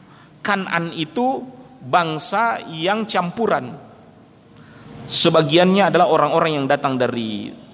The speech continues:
tengah laut Mediterania, wallah alam, mungkin dari Siprus atau Yunani, dari apa? Ber-, berasimilasi, kawin, mawin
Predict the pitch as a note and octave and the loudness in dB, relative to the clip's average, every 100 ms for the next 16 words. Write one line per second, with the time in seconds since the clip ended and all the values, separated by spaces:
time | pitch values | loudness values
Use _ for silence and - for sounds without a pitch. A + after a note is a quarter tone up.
0 | - - C#3 B2 B2+ C#3+ A2+ A2 A#2 A#2 | -20 -4 -2 0 2 4 2 0 -2 -2
1 | A#2 B2 A2+ A2+ G#2 G2+ E2 B2 C3 C3+ | -2 -2 0 0 -2 -6 -6 -6 -2 -2
2 | C3 A2+ A#2 B2 A2 G#2 - C#3 C3+ A#2+ | 0 -4 -6 -6 -6 -6 -8 -8 -4 -2
3 | A#2 G#2+ A2 G#2+ A2 C3 C#3 A#2+ G#2 G#2+ | -2 -4 -4 -2 0 2 2 2 0 0
4 | F3 - - - - - - - - - | -2 -4 -16 -20 -20 -20 -20 -20 -20 -20
5 | - - - C3 C#3 B2+ - - - - | -20 -18 0 2 4 2 -4 -14 -20 -6
6 | C3 - D#3 - C3+ C#3 C3+ - C#3 C3 | -4 -2 -2 -2 0 0 0 -2 -6 -8
7 | - C3 C3+ C3 B2+ C3 C3 C3 B2+ B2 | -2 0 0 -2 -4 0 0 0 0 -4